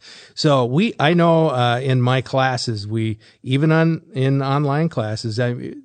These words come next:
that ability to communicate, uh, is very, very important. And we practice those communication skills in all my classes.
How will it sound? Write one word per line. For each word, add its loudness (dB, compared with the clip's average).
that -2
ability 2
to -2
communicate, 0
uh, -4
is -2
very, 2
very 2
important. -2
And -4
we 0
practice -2
those -2
communication 0
skills -2
in 2
all 2
my -2
classes. -12